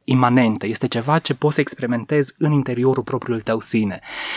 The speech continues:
Dacă în religiile tradiționale ideea era să ai, uh, o relație cu o divinitate transcendentă,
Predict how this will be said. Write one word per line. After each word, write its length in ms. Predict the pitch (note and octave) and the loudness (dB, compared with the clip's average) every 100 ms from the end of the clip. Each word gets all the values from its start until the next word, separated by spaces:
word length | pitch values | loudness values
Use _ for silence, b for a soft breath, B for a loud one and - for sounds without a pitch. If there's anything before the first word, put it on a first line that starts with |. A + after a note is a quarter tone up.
| B B - | B B 0
Dacă 320 | C3+ D#3 D#3+ | 2 4 4
în 80 | C#3 | 4
religiile 420 | C3 E3 D#3 D3 | 4 2 2 0
tradiționale 800 | - B2+ A#2 - A#2+ B2+ C#3+ B2+ | 2 0 0 0 2 4 4 4
ideea 380 | A2+ C3+ B2 C3 | 2 2 0 -2
era 260 | C3 C#3 | -2 0
să 140 | C3 B2+ | 0 0
ai, 600 | - A#2+ C3 C3 A#2 A2+ | 0 2 4 4 4 4
uh, 80 | - | 0
o 280 | - - B2+ | -4 -2 0
relație 520 | A2+ B2 B2+ - A#2+ _ | 2 2 0 -4 -10 _
cu 180 | - B2+ | -2 2
o 120 | A#2 G#2+ - | 2 -2 -10
divinitate 1080 | - G#2+ A#2 A#2+ A2+ - - A2 - C3+ E3 - | -14 -4 0 4 2 4 2 2 -2 -8 -8 -6
transcendentă, 1040 | A#2 G2 - A2 G2+ F2+ G#2+ B2 D#3 | -2 -2 -2 -4 -2 -4 -6 -4 -4